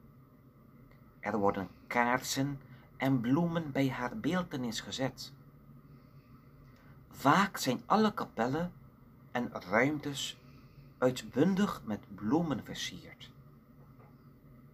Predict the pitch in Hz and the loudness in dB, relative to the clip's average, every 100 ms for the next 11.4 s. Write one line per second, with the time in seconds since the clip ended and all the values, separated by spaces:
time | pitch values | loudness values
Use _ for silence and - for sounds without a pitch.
0 | - - - - - - - - - - | -20 -20 -20 -20 -20 -20 -20 -20 -20 -12
1 | 101 139 208 220 - 180 170 135 - 214 | 8 10 10 8 2 -2 0 -2 -2 -2
2 | - - 120 101 - 92 92 110 98 - | -4 -4 -4 -2 -6 -6 -4 0 -2 -4
3 | - - - 135 127 - 101 107 - 95 | -12 -16 0 2 2 -2 -6 -6 -6 -8
4 | - 95 - 170 - - - - - - | -6 -6 -6 -4 -6 -8 -14 -20 -20 -20
5 | - - - - - - - 104 190 214 | -20 -20 -20 -20 -20 -20 -4 10 10 10
6 | 175 156 - - - 220 214 170 170 - | 2 2 0 -6 0 2 2 0 -4 -2
7 | 117 120 - 120 120 - - - - - | -2 -2 -2 -6 -8 -14 -20 -20 -20 -2
8 | - 170 - - 196 185 117 110 107 - | 0 0 -6 -6 -2 0 4 6 4 -4
9 | - - - - - - 160 123 120 110 | -16 -20 -20 -20 -14 -2 0 0 0 0
10 | 117 110 - - 139 139 107 90 85 82 | 0 -2 -6 -8 -4 -4 -4 -8 -12 -14
11 | - - - - | -16 -16 -14 -14